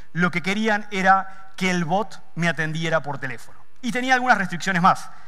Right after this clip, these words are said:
Esto tenía que estar integrado en real time con Genesis, que es la central telefónica. Además, ellos tenían predefinido que querían utilizar como speech to text y text to speech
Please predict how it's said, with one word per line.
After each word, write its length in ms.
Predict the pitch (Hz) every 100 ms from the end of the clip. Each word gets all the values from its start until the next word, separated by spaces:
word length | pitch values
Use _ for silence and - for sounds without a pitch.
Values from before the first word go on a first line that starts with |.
| -
Esto 220 | 175 185
tenía 220 | 165 170
que 80 | 180
estar 200 | 147 175
integrado 680 | 175 151 160 190 196 202 226
en 160 | 180 151
real 320 | 156 180 160
time 360 | 175 170 196 208
con 420 | 151 156 175 190 -
Genesis, 560 | - 175 151 156 214 -
que 120 | 151
es 60 | 143
la 80 | 143
central 320 | 139 139 143
telefónica. 640 | 143 - 233 170 160 175 - - - -
Además, 600 | 233 214 226 247 262 - -
ellos 240 | 220 -
tenían 360 | 185 202 220 190
predefinido 640 | 214 214 196 180 220 214 196
que 120 | 156
querían 260 | 160 185
utilizar 460 | 202 170 165 185 196
como 200 | 170 156
speech 340 | - 214 208
to 120 | - 165
text 380 | 196 202 - -
y 120 | 160
text 240 | 185 185
to 100 | -
speech 380 | 156 - 190 -